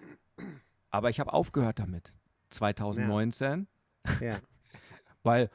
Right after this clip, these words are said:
Speaker 1: ist ja alt, ist ja langweilig, ich muss neue Bücher schreiben.
Speaker 2: Ja, ja.
Speaker 1: Und das meine ich mit, was sind deine Werte und deine Tugenden? Sind es wirklich deine oder sind es welche von anderen?
Speaker 2: Ja.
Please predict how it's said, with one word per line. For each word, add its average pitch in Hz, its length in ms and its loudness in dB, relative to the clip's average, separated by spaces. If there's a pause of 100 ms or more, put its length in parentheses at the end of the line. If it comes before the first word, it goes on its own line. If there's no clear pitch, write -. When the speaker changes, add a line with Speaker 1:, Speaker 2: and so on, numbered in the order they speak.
(240)
Speaker 1:
ist 113 120 -4
ja 127 100 2
alt, 113 200 0
ist 101 120 -10
ja 101 60 -2
langweilig, 95 520 -2
ich - 60 -10
muss 101 160 -2
neue 101 200 2
Bücher 95 240 0
schreiben. - 320 -12 (640)
Speaker 2:
Ja, 104 180 -6 (320)
ja. 107 200 -6 (440)
Speaker 1:
Und 131 140 2
das - 200 4 (220)
meine 147 260 6
ich 170 100 -4
mit, 156 220 -2
was 147 140 2
sind 170 140 -10
deine 131 280 0
Werte 117 260 0
und 123 100 -8
deine 104 280 -6
Tugenden? 139 580 0
Sind 123 180 -6
es 107 120 -10
wirklich 123 320 -6
deine 107 420 -4 (200)
oder 113 200 2
sind 123 200 -2
es 110 140 -10
welche 110 240 -4
von 110 160 -4
anderen? 104 340 -6 (720)
Speaker 2:
Ja. 117 320 -2